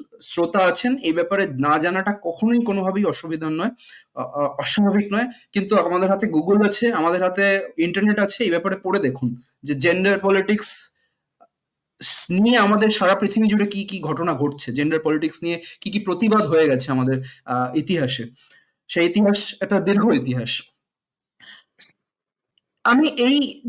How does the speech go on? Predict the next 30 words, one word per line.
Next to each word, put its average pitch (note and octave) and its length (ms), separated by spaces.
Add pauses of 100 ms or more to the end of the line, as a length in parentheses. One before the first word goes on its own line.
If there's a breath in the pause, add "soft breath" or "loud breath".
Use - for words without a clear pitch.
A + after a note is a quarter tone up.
(140)
জেন্ডার B3+ 320
পলিটিক্সের C4 520
সূত্র A3+ 340
ধরেই G#3 280
আসি C#3+ 240
তোমার C#3+ 220
কাছে। C#3 180
তুমি G#3+ 240
একজন, G#3+ 480 (300)
যেটা E3+ 260
আমি F#3 140
শুরু F#3+ 240
করেছিলাম, F#3 460
তুমি F#3 160
একজন F#3 320
মেয়ে, F#3 320 (420 loud breath)
আহ, C#3+ 280
একজন G#3 220
ছাত্রী, G3+ 640 (920)
ইন্ডিয়ান A3+ 640
পলিটিক্সে G3+ 480
রয়েছো। E3 460 (1800 soft breath)
এটার A#3+ 260
সঙ্গে B3 340
সঙ্গে C4+ 240
আমরা A#3+ 180
বুঝতে A3 300
পারছি C4 280
যে A#3+ 120
এখানে A#3 400